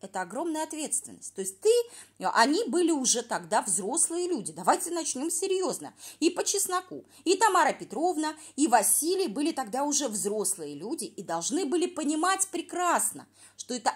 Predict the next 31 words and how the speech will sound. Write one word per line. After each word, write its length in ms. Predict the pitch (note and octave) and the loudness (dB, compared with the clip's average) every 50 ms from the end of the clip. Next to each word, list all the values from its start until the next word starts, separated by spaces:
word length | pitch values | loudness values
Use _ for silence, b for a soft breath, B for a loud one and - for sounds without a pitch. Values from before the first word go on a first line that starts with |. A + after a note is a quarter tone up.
| - | 0
огромный 760 | - A#3 A3+ F#3 G#3 A#3 - F4 E4+ D4 G3+ F3 D#3 D3 C#3 - _ | -2 -2 -2 -2 -4 -2 2 2 2 2 0 -2 -6 -8 -10 -12 _
труд 340 | - - - E4+ G3+ A3+ - - - | -8 -2 2 2 2 2 0 -4 -8
и 100 | A3+ A3 | -10 -4
большая 600 | E3 E3 D#3+ D3+ - - - C#4+ D#4 E4 E4 - - | -2 0 0 0 -2 -2 0 2 2 2 2 0 -4
ответственность. 880 | - G#3 G#3 G#3+ G#3 A#3+ E4 E4 - - - - - C3+ B2+ C#3+ - - | -8 -10 -10 -6 -2 -2 0 0 -2 -4 -4 -6 -12 -12 -12 -12 -6 -2
Даже 240 | F#3+ G3 G3 G3+ A#3 - - | 0 0 0 0 -4 -4 -4
одного 720 | G#3+ G#3+ F#3+ F#3 F#3 G#3+ G#3+ G#3 A3+ B3+ A#3 E3 B B B B B B B | -6 -6 -4 -2 2 2 2 2 2 0 -2 -2 B B B B B B B
приемного 640 | - - A#3+ A3 G3+ A3 G#3+ G3 F#3+ F#3+ E3+ F3 | -4 -2 -2 0 2 2 0 0 -2 -2 -2 0
ребенка 440 | F3 F#3 F#3 F#3 G3 F3 E3+ - D#3+ | -2 -2 -2 -2 -2 -2 -2 -6 -6
поднять 580 | - - E3+ F3 E3 E3+ D#3+ D3 B2+ - - - - | -2 -2 -2 -2 -2 -6 -8 -6 -6 -6 -8 -2 2
или 220 | C4 D#4+ E4+ F#4 | 4 6 6 6
двоих 600 | A#3 A3 G3+ A3+ C#4 D#4 F4+ C#4+ C4 B3+ - - | 4 4 6 6 6 6 6 4 0 -2 -6 -8
приемных 520 | - G#3 G3 G3 F3 F3+ E3+ E3+ E3 D3+ - | -8 -6 -6 -4 -4 -6 -6 -6 -6 -8 -10
детей 280 | - D#3 - F3 D3+ D3 | -12 -10 -8 -8 -8 -8
поднять, 440 | D3 C#3+ C#3 C#3 C#3 C3 C3+ - - | -8 -10 -10 -10 -10 -10 -10 -8 -6
а 100 | - F3+ | -6 -8
тут 380 | F3+ - - D#4+ F#4+ A4+ - - _ | -8 -6 -4 -2 -2 -2 -4 -8 _
шестеро 580 | - - - - E3+ E3+ G3+ G3+ - A3 G3+ G#3 | -8 -8 -6 -6 -4 -4 -4 -4 -6 -8 -10 -10
детей. 380 | G3 F#3+ G3 - - - - _ _ B B B B B B | -12 -12 -12 -12 -12 -12 -14 _ _ B B B B B B
Ну 140 | B3+ D4+ G4 | 2 4 6
уж 180 | A4+ A4 G#4 - | 6 6 6 6
коль 240 | - G4+ G#4 F4+ | 6 6 6 6
вы 160 | E4 B3+ E4+ C#4+ | 6 4 2 4
взяли, 640 | G#3+ - - - A#3+ D#4+ F#4+ A4 A4+ D4+ A3+ - - _ _ - | 4 4 2 4 4 6 6 6 6 4 0 -4 -6 _ _ -8
и 100 | B3+ A3+ | -2 0
тем 280 | - - G#3+ A#3 A3 | 2 2 2 2 -2
более 480 | F#3 F#3 F3+ F#3+ F4+ F4 B3+ E3 C#3 C#3 - _ | -4 -2 0 0 2 2 0 -2 -4 -6 -12 _
получаете 680 | - F3+ F3+ G3 F#3+ - - B3 A#3 G#3 F3 E3+ - F#3+ | -8 -6 -6 -6 -4 -2 0 2 2 2 2 -2 -4 -4
еще 320 | F3+ E3+ - - - F#3+ F3 | -4 -4 -4 -4 -4 -4 -6
и 80 | E3+ | -6
деньги 600 | D#3+ D3 - G#3 A3 D#4+ F4+ G4+ E4+ A3+ D3 - | -2 2 2 2 4 2 0 -2 -2 -4 -8 -12